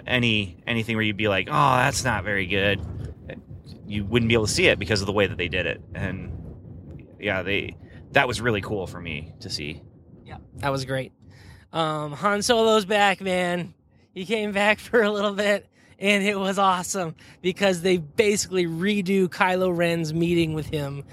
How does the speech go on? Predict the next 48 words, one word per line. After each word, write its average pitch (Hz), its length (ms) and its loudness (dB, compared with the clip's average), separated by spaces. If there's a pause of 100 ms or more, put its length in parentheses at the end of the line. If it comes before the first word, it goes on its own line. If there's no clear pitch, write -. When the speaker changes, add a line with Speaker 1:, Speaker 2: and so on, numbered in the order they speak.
(280)
Speaker 2:
from 165 200 4
The 156 100 4
Force 160 300 4
Awakens, 147 500 0
but 143 160 0
this 165 180 4
time 156 240 0
they 151 100 0
do 147 240 2
it 139 120 0
right 147 720 0 (300)
in, 147 560 -2
in, 156 80 0
on 143 100 2
the 135 80 0
good 151 280 4
side 139 200 2
of 131 60 -6
the 127 80 -6
Force. 127 380 -6
It 151 60 -2
was 131 100 -4
so 143 340 2
great. 127 320 -8 (420)
Speaker 1:
Yeah, 98 140 -4
I 95 60 -2
really 98 200 -6
enjoyed 90 260 -6
that 87 200 -6
too. 90 300 -8 (680)
That 120 200 2
was, 131 300 -2 (240)
there 196 140 6
is 220 100 4
some 214 100 -2
stuff 170 260 2
in 180 60 -4
the 165 60 0
middle 147 240 4
there, 131 180 6
especially 135 420 -2
when 123 80 -4
they're 120 80 -2
dealing 117 220 -2
with 113 180 -2
old 127 300 4
characters, 104 760 -2 (580)
um, 104 580 2